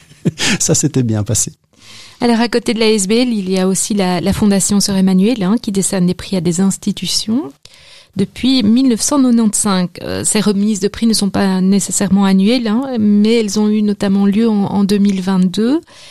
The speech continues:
Speaker 2: Alors, vous attribuez des prix à la fois à des O N G ou des A S B L en Belgique, mais aussi à l'étranger. Comment dosez-vous, euh,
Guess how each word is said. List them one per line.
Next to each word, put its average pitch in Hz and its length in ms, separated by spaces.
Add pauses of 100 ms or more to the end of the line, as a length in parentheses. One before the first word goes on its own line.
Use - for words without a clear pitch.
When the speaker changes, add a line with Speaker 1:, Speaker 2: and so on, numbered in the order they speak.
(140)
Speaker 2:
Alors, 226 240
vous 262 160
attribuez 285 480
des 254 140
prix 285 320
à 233 100
la 233 140
fois 226 300
à 202 180
des 196 600
O 208 60
N 202 180
G 202 160
ou 208 120
des 196 400
A 202 80
S 190 240
B 196 60
L 202 180 (100)
en 262 200
Belgique, 240 460
mais 220 220
aussi 208 240
à 220 80
l'étranger. 208 560
Comment 294 480
dosez-vous, 226 800
euh, 214 320